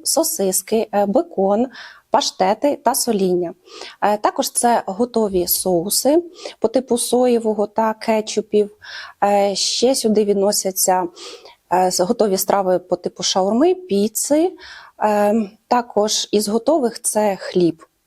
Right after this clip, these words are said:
Варто звернути свою увагу. Тому, е, коли ви обираєте продукти до власного столу, е, звертайте увагу на етикетку, а саме на розділ "Поживна цінність".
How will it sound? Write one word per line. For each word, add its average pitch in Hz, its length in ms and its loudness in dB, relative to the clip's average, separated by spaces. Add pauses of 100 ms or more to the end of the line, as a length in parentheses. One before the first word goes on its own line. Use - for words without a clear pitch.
(120)
Варто 202 240 -2
звернути 185 400 0
свою 185 300 0
увагу. 175 440 -4 (380)
Тому, 339 380 2
е, 196 180 2
коли 294 260 2
ви 262 100 2
обираєте 226 500 0
продукти 202 400 -2
до 196 120 -2
власного 202 420 -2
столу, 285 480 2 (580)
е, 202 120 4
звертайте 214 480 0
увагу 220 300 0
на 220 180 2
етикетку, - 560 -6 (280)
а 190 80 -4
саме 320 320 2
на 202 140 0
розділ 233 300 2
"Поживна 214 480 0
цінність". - 600 -6